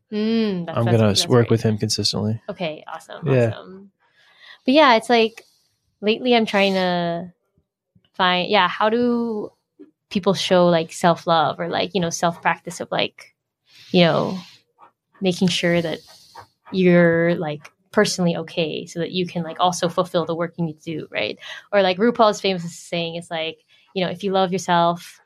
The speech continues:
Speaker 1: if you don't love yourself, how the hell are you gonna love anyone else?"
Speaker 2: Yep.
Speaker 1: You know, so it's like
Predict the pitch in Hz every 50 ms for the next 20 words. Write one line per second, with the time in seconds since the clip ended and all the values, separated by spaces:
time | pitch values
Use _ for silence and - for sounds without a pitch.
0 | _ _ 240 254 262 247 254 254 220 208 196 214 180 - 190 185 185 185 - 180
1 | 175 175 175 175 175 170 175 165 165 165 165 - - 160 151 - 104 98 - -
2 | - - - 117 113 113 - - _ _ _ - 175 175 175 190 180 - 180 170
3 | 170 - - 104 107 110 -